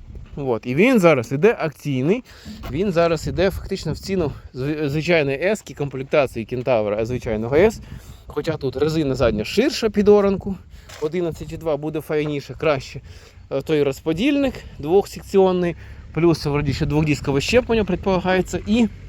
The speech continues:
зашито тут все файно, сидіння, ровний пол, все як положено.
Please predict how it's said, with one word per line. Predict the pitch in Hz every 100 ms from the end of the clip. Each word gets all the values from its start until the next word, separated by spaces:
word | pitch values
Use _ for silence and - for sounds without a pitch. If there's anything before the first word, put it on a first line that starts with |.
| -
зашито | 131 147 - 208 196 160 - - - - - - -
тут | 165 190 -
все | - 156
файно, | 160 156 143 135 135 - - -
сидіння, | 123 143 202 208 185 175 - - -
ровний | 147 135 131
пол, | 120 180 220 190
все | - 165 170
як | -
положено. | 139 113 104